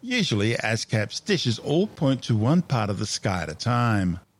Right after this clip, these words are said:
But they can also be made to point in slightly different directions, sort of like segments in a compound eye. And this multiplies the amount of sky the telescope can see.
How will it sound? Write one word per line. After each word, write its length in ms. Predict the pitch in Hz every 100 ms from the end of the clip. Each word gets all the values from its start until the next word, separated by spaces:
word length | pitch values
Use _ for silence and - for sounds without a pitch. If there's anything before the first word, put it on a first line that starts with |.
| _ _ _ -
But 200 | 170 -
they 120 | 147
can 200 | - 139
also 240 | 240 262
be 160 | 123 92
made 260 | 87 113
to 80 | 139
point 280 | 117 127 127
in 40 | 135
slightly 380 | 123 117 131
different 340 | 113 196 214 123
directions, 640 | 101 92 - 87 85 - -
sort 240 | - 349
of 80 | 208
like 240 | 139 110
segments 560 | - 196 139 95 87 123
in 80 | 127
a 40 |
compound 540 | - 107 98 92 92
eye. 540 | 113 131 120 101 87 82 _ _ -
And 180 | 151 165
this 240 | 240 -
multiplies 540 | 156 143 120 123 117 101
the 100 | 101
amount 320 | 110 185 147
of 100 | 95
sky 380 | - - - -
the 120 | 120
telescope 580 | - 107 - 110 90 -
can 140 | 82
see. 580 | - - 151 135 92